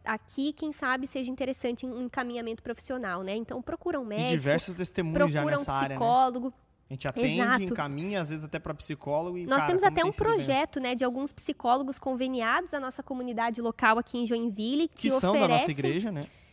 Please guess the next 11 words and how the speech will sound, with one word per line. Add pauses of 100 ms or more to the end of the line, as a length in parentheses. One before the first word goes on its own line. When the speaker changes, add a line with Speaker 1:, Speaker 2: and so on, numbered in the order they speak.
(140)
Speaker 1:
que
oferecem,
é,
um,
um
atendimento
voluntário
e
a
gente
encaminha,